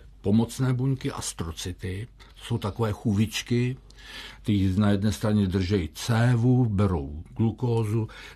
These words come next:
začnou dělat ten laktát a tím krmí ty neurony. Běžci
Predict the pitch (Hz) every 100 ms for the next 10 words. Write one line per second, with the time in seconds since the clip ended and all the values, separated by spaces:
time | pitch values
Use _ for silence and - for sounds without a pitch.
0 | - 127 - 147 147 139 147 143 120 90
1 | 90 - - 104 113 147 - - - -
2 | - - 170 180 175 147 139 135 - 120
3 | 120 104 101 107 87 - - - - 98
4 | 135 - - 180 165 165